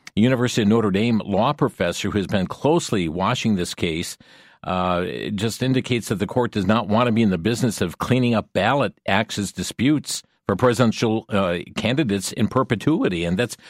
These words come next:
friends, that's where this would lead. That's where this would lead in this regard. Every case going before the United States Supreme Court, who can and who cannot be on a ballot state by state.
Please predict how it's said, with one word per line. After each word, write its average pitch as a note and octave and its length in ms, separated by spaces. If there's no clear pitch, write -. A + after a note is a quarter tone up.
friends, B2 240
that's B2 280
where C3 180
this B2+ 200
would G#2+ 180
lead. A#2+ 540
That's C3+ 220
where D3+ 140
this B2+ 240
would B2+ 200
lead D#3+ 280
in C3+ 140
this F#2 180
regard. E2+ 340
Every D3 320
case D3 300
going B2+ 380
before G2+ 600
the A2+ 60
United B2 380
States B2+ 240
Supreme B2 320
Court, E3 320
who D3 180
can D3+ 300
and C3 100
who C#3 120
cannot C#3+ 340
be D3 120
on D3 80
a D3 60
ballot D3 460
state E3 280
by E3 180
state. F3+ 500